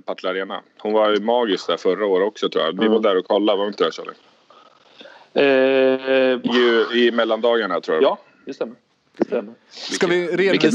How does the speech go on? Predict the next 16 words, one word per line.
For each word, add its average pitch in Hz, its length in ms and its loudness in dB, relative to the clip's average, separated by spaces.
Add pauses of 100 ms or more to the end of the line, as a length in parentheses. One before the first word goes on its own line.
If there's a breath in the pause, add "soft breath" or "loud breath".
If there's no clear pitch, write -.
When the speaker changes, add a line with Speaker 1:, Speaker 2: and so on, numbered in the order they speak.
Speaker 1:
minne - 160 2
man 120 120 -2
har. 117 160 0
Speaker 2:
De - 40 0
hade, - 180 2
de 165 100 2
hade 180 120 0
klack 190 380 -4
då 165 160 -2
också, 156 260 -4
hör. 131 240 -4 (760 loud breath)
Speaker 1:
Vilket 135 320 0
otroligt 131 600 4
minne 135 340 0
du 135 80 4
har. 110 340 2